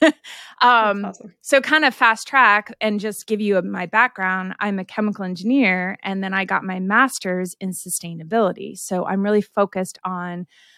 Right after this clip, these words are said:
Speaker 1: merging the two concepts. And the reason why I ended up launching a LinkedIn Business Accelerator was because I was running my own engineering consulting business by using
Speaker 2: Hmm.
Speaker 1: LinkedIn.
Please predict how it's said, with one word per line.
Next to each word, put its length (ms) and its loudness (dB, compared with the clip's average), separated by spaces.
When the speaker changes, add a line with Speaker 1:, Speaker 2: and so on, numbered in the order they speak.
Speaker 1:
merging 520 6
the 100 4
two 220 -4
concepts. 1040 0
And 200 0
the 80 -2
reason 500 0
why 560 6
I 100 -2
ended 280 -2
up 160 -2
launching 480 -4
a 40 -4
LinkedIn 400 -6
Business 320 -10
Accelerator 640 0
was 220 -8
because 420 -12
I 80 -4
was 180 -4
running 300 -2
my 180 -6
own 340 2
engineering 600 -6
consulting 600 -4
business 420 -10
by 160 -14
using 360 -10
Speaker 2:
Hmm. 300 -16
Speaker 1:
LinkedIn. 220 -14